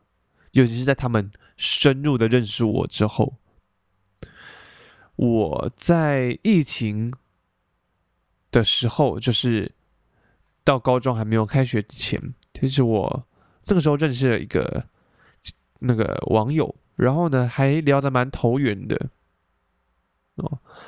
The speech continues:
但是我们那个时候甚至就是完全还没有见面的时候，我们聊得天翻地覆，然后说了很多真心话，说了很多悄悄话，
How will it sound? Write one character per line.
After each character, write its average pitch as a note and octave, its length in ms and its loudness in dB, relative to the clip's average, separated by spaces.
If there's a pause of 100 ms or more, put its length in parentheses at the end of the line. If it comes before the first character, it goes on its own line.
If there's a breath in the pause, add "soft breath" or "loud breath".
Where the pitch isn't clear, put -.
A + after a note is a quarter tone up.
(680 loud breath)
但 F#3+ 200 4
是 E3+ 440 0 (1400 loud breath)
我 A#2+ 120 2
们 C3 120 6
那 G3 60 -2
个 G3 100 0
时 C#3+ 120 0
候 E3 140 4
甚 D#3 240 -4
至 C#3 160 -2
就 C3 100 2
是 B2 200 0
完 B2 220 4
全 D3+ 140 0
还 C3+ 80 -2
没 C3+ 100 2
有 A#2+ 120 4
见 C#3+ 200 2
面 C3 200 0
的 A2 80 0
时 A#2 140 -2
候， A#2 220 2 (760 loud breath)
我 A#2 120 2
们 G#2 380 0 (300)
聊 A#2 180 2
得 A#2+ 80 2
天 C#3+ 240 -2
翻 C3+ 180 0
地 B2 180 -4
覆， G#2 360 -4 (220)
然 - 340 -6
后 A#2 500 -4 (560)
说 - 260 2
了 B2+ 120 0
很 G2 160 -6
多 A2 420 2
真 A#2 220 0
心 A2+ 280 -4
话， G#2+ 340 -2 (600)
说 C3 200 2
了 A#2+ 60 2
很 G#2 80 -8
多 A2 160 0
悄 G#2+ 200 -4
悄 A2 180 -2
话， G#2+ 340 -4